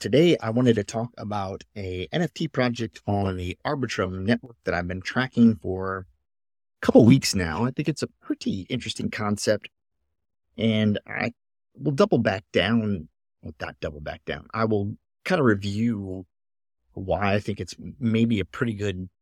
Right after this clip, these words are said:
N F T to hold. And this is not financial advice.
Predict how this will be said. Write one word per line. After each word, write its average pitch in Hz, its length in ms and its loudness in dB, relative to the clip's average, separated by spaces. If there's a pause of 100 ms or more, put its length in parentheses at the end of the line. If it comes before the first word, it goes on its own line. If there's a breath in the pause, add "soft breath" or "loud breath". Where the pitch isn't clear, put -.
(1200)
N 117 120 2
F - 160 -4
T 110 320 -2
to - 120 -4
hold. 135 540 6
And - 220 2
this 147 140 -4
is 117 120 -2
not 98 220 -4
financial 92 420 -10
advice. 80 640 -12